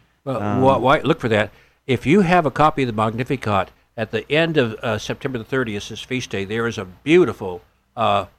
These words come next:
Speaker 1: one-page, uh, little piece he wrote about the psalm about, uh, i-, those of us who are in Babylon, let, let our right hand not forget it. Let us not, right hand not forget you.
Speaker 2: Mm-hmm.
Speaker 1: Beautiful.
Speaker 2: Mm, amen. So, so this is,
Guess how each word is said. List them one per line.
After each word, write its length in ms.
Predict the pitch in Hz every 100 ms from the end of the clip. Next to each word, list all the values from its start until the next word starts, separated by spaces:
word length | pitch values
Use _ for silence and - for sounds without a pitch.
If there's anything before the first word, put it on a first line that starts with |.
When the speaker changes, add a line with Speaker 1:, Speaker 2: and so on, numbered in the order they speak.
| _
Speaker 1:
one-page, 1000 | 127 127 127 127 127 117 107 107 - -
uh, 220 | 131 98 92 _ - 127
little 340 | 131 147 120
piece 300 | 107 147 127
he 120 | 139
wrote 480 | 110 107 107 76 - - _ _ -
about 300 | 117 - -
the 60 |
psalm 300 | - - 120
about, 400 | 113 101 107 107 -
uh, 300 | 123 101 98 127
i-, 120 | 123 _ _ -
those 220 | 127 127
of 80 | 123
us 100 | 117
who 100 | 113
are 80 | 104
in 60 |
Babylon, 500 | 95 110 113 117 110
let, 180 | 110 104
let 160 | 107 107
our 140 | 104
right 240 | 90 113
hand 320 | 104 117 107 101
not 300 | 101 101 _
forget 340 | - 98 98 101
it. 220 | 101 - _
Let 120 | - 101
us 180 | 95 -
not, 140 | 104 -
right 120 | 107
hand 140 | 104
not 160 | 104 107
forget 400 | 101 87 104 -
you. 180 | 107 110 _ -
Speaker 2:
Mm-hmm. 240 | 113 101 104
Speaker 1:
Beautiful. 340 | 127 85 - _ -
Speaker 2:
Mm, 320 | 120 117 87 98
amen. 360 | 110 107 107 95 - _ _
So, 160 | - 214
so 200 | 151 185
this 300 | 175 277 -
is, 240 | 277 -